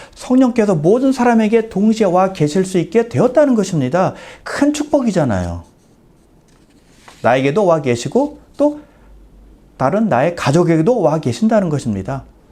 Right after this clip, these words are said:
나에게도 와 계시고 다른 교회 성도에게도 와 계신다는 거예요.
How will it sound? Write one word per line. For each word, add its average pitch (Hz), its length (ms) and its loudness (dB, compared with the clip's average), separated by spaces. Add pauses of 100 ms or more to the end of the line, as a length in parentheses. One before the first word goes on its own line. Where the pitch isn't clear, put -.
(140)
나에게도 135 400 2
와 202 120 2
계시고 180 580 -2 (640)
다른 131 260 0
교회 123 160 0
성도에게도 220 640 2 (160)
와 196 140 2
계신다는 226 680 0
거예요. 98 720 -4